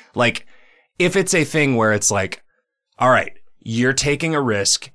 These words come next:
Do you think that you're good enough to pull this off? Because it is risky if you fuck it up," as opposed to, like,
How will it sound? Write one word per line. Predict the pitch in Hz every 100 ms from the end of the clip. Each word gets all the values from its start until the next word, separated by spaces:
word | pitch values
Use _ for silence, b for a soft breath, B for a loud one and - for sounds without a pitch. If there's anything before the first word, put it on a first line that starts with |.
| 113
Do | 117
you | 110 113
think | - 123 120 127
that | 123
you're | 113 110
good | 92 110 113
enough | 113 113 -
to | 110
pull | - 113 104
this | 98 87
off? | 113 90 82 - - b -
Because | 95 110 113 104
it | 98
is | 90 85
risky | 104 180 180 - 101 98 -
if | 113 113
you | 104
fuck | - 104
it | 95
up," | 120 87 - - b b b -
as | 131 123
opposed | 120 127 117
to, | -
like, | 107 90 87 -